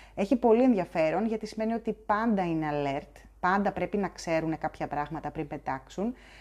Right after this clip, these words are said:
Ε, ουσιαστικά υπάρχει μια συνεχής ενημέρωση πριν από οποιαδήποτε πτήση. Τι διαβάζει συνήθως, λοιπόν, ένας πιλότος πριν την πτήση του; Ε,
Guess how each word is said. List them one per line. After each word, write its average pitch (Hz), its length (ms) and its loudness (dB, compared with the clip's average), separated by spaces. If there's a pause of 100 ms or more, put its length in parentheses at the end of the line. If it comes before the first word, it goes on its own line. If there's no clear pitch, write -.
(140)
Ε, 185 360 2
ουσιαστικά 190 340 -4
υπάρχει 247 300 0
μια 233 160 2
συνεχής 233 420 -4
ενημέρωση 202 760 0 (960)
πριν 170 240 4
από 165 120 -2
οποιαδήποτε 160 480 -2
πτήση. - 520 -4 (340)
Τι 311 140 6
διαβάζει 202 460 4
συνήθως, 160 380 -4
λοιπόν, 151 320 -2
ένας 143 220 -4
πιλότος 143 460 -4
πριν 147 320 -2
την 139 120 -6
πτήση 135 400 -4
του; - 200 -10 (540)
Ε, 170 560 0